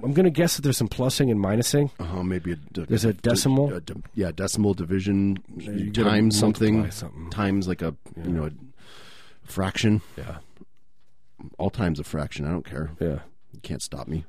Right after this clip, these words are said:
Speaker 1: Yeah, all times a fraction. <clears throat> Wow, this is where we're phoning it in. Now. This is,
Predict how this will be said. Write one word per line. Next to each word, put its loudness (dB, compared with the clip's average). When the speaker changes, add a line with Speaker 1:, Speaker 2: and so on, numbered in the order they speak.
Speaker 1:
Yeah, -6
all -4
times -2
a -2
fraction. -2
<clears throat> -14
Wow, 0
this 2
is -2
where 2
we're 4
phoning 0
it -2
in. -2
Now. 8
This 4
is, 0